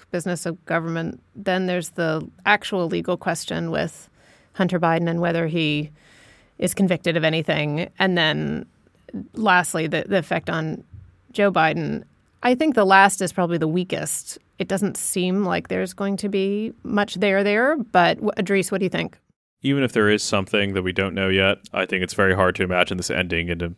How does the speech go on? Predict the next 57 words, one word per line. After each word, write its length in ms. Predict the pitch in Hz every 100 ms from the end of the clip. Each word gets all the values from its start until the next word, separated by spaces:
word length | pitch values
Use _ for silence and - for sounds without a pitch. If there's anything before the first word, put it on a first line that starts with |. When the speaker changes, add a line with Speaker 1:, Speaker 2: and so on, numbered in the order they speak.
| -
Speaker 2:
successful 580 | - - 98 85 98 87
impeachment 500 | - 92 - 92 95
attempt. 480 | 101 95 110 - - -
You 140 | 95
know, 40 | 85
the 80 |
Senate 300 | 85 104 90
is 80 | 87
still 160 | - 90
democratically 580 | 87 85 - 85 80 85
controlled, 480 | 82 95 82 82
and 180 | 82 85 - - - -
this 160 | 101
isn't 220 | 104 90 85
gonna 160 | 85
end 340 | 90 87 85 85
in, 320 | 80 82 -
in 120 | -
Joe 160 | 85 85
Biden 260 | 90 85 85
sort 180 | 87
of 80 | 85
leaving 280 | 98 87 85
office 400 | 82 80 87 82
because 360 | - 87 87 87
of, 200 | 85 -
of 160 | - 90
the 60 |
scandal. 360 | 92 - 85 87
I, 160 | 85 87 -
I 140 | 87
can 120 | 87
say 180 | 90 87
with 100 | 82
some 160 | - 85
confidence. 640 | - 85 - - 98 - - - - -
Um, 380 | 95 85 82 85 _ -
there 120 | 107
might 200 | 107 101
be 80 | 90
some 200 | - 85
politically 420 | 98 92 - 85
damaging 400 | 82 82 82 87
things 240 | 87 87
that 60 | 90
we 100 | 90
find 260 | - 87 87
along 220 | 87 87
the 80 | 92
course 280 | - 92
of 80 | -
it, 160 | 85 -
but 160 | 104 - -
I 120 | 92
don't 180 | 92 85
see 140 | -
it 140 | 90